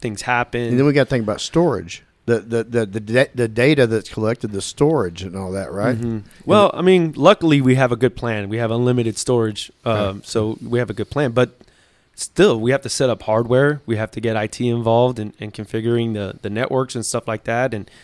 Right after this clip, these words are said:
Speaker 1: speeds
Speaker 2: Yeah.
Speaker 1: for upload. You start adding and adding and adding. Uh, we have to make sure that the speeds are there so that you, your evidence could be offloaded at a, at a decent time. Um, but now, you know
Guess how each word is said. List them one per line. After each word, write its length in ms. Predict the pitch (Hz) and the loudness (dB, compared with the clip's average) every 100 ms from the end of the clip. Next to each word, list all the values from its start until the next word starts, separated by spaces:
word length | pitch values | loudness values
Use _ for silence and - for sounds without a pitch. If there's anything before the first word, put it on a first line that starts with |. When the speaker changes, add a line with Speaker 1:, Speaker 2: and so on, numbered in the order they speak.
| _ | _
Speaker 1:
speeds 600 | - - 139 143 151 - _ _ _ | -6 -2 -2 -2 -4 -8 _ _ _
Speaker 2:
Yeah. 100 | 123 110 | -2 0
Speaker 1:
for 100 | 110 | 0
upload. 420 | 127 143 139 151 143 _ _ _ - | 0 2 4 2 0 _ _ _ -8
You 120 | 113 | -6
start 360 | - 131 117 - - | 0 0 0 -6 -6
adding 380 | 117 127 120 | -2 0 0
and 100 | 113 | -2
adding 320 | 113 123 110 107 | -4 -2 -4 -6
and 100 | 110 | -4
adding. 440 | 135 139 113 110 _ _ _ - | -2 0 -2 -6 _ _ _ -10
Uh, 180 | 110 104 | -4 -4
we 100 | 104 | -2
have 120 | 117 - | -4 -4
to 60 | |
make 160 | 113 107 | -8 -4
sure 140 | 123 | -4
that 160 | 98 - | -4 -8
the 60 | |
speeds 340 | - - 135 113 | -10 -4 -4 -2
are 80 | 107 | -2
there 160 | 104 | -4
so 140 | 104 107 | -6 -6
that 60 | |
you, 180 | 104 107 - | -6 -10 -12
your 160 | - 107 | -8 -4
evidence 440 | 110 120 110 101 | -2 -2 -4 -6
could 120 | - 101 | -12 -8
be 60 | |
offloaded 540 | 104 113 - 110 104 101 | -6 -6 -4 -6 -6 -8
at 80 | 98 | -8
a, 80 | 98 _ | -10 _
at 120 | - 98 | -12 -12
a 40 | |
decent 340 | 101 117 - | -10 -12 -12
time. 380 | - 143 - - _ _ _ _ _ _ - | -6 -6 -6 -10 _ _ _ _ _ _ -10
Um, 500 | - 117 110 104 101 - _ - | -2 0 0 -4 -8 -14 _ -8
but 160 | - 120 | -2 0
now, 480 | 131 147 170 123 127 | 4 4 4 2 -2
you 120 | 135 | -4
know 240 | 113 110 | -4 -6